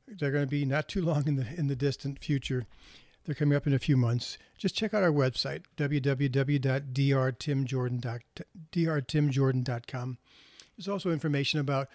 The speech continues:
our online parenting courses, my six books I've, I've written, all that stuff is on there. I will be back here in a week with another podcast.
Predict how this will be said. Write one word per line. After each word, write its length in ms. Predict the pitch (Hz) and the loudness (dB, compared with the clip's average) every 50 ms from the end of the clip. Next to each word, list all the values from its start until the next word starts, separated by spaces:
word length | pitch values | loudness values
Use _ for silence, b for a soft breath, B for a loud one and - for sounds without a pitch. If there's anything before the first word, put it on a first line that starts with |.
| B B B B B B B _ - | B B B B B B B _ -6
our 340 | 170 175 - 160 147 147 160 | -6 -4 -4 -4 -4 -4 -4
online 420 | 143 143 151 151 147 143 143 143 131 | -4 -4 -4 -2 -2 -2 -4 -4 -4
parenting 440 | - - 151 156 151 - 156 147 | -4 -4 -4 -4 -4 -4 -8 -8
courses, 680 | - - 151 143 139 - - 151 143 143 143 135 127 - | -6 -6 -6 -6 -6 -6 -6 -4 -4 -4 -4 -6 -8 -10
my 140 | 143 135 135 | -10 -10 -10
six 300 | - - - 151 - - | -10 -8 -8 -8 -10 -6
books 280 | - 147 151 - - | -2 -2 -2 -2 -2
I've, 300 | 156 143 143 143 131 - B B B B B B | -2 -2 -2 -2 -4 -8 B B B B B B
I've 160 | - 143 127 139 | -8 -6 -2 -2
written, 360 | 135 131 131 131 135 147 - - | -2 -2 0 -2 -4 -4 -4 -4
all 100 | 143 143 | -4 -2
that 160 | 139 131 - | -2 -4 -4
stuff 220 | - - 147 113 143 | -4 -4 -4 -4 -4
is 140 | 135 - | -4 -4
on 180 | 139 120 123 123 | -4 -4 -4 -4
there. 200 | 131 131 127 - _ B B B B B B B B B B B B B - | -6 -6 -8 -8 _ B B B B B B B B B B B B B -6
I 180 | 143 143 151 | -4 -2 0
will 180 | 160 151 156 156 | 0 0 0 0
be 140 | 143 151 151 | 0 0 0
back 320 | 135 151 151 151 151 - | 0 2 2 2 0 0
here 100 | - 165 | 0 0
in 60 | 151 | 0
a 40 | 151 | 2
week 200 | 139 143 147 139 | 2 0 0 0
with 160 | 151 143 - | -2 -4 0
another 260 | 143 143 139 127 139 127 | 0 2 4 4 4 4
podcast. 760 | - - 135 139 147 143 - 170 196 233 226 - - - | 4 4 4 4 2 2 2 2 2 2 0 -6 -10 -14